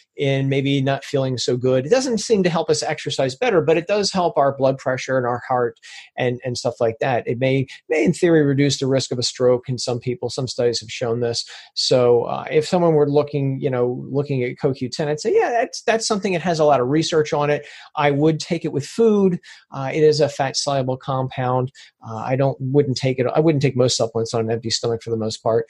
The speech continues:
Uh, but I think, I think co Q ten in doses of about a hundred milligrams will be fine for most people. Again, if, if, if, if our audience is, is taking any kind of,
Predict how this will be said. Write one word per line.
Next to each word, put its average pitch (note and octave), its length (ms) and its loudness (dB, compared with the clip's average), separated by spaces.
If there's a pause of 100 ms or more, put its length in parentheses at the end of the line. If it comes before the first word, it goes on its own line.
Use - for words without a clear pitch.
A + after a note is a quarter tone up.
(240)
Uh, A2 300 -8
but C3 140 -2
I C3+ 80 4
think, D#3+ 260 -2
I D#3+ 80 2
think E3 260 0
co E3 140 0
Q D3 180 -4
ten D#3+ 480 0
in D#3 360 0
doses C#3+ 340 2
of C#3+ 140 -2
about C#3 180 2
a C3+ 80 2
hundred C#3 320 -2
milligrams C3+ 560 0
will B2 80 -2
be B2+ 140 -2
fine B2 380 -4
for - 100 -8
most B2+ 560 -2
people. C#3 540 -2 (200)
Again, D3+ 220 4
if, D3 140 6
if, D#3+ 240 -2
if, E3+ 200 0
if F3 360 4
our F3+ 160 6
audience F3+ 360 4
is, F3 220 2
is E3+ 320 2
taking E3+ 300 -2
any E3 160 0
kind D#3+ 240 -2
of, D3 100 2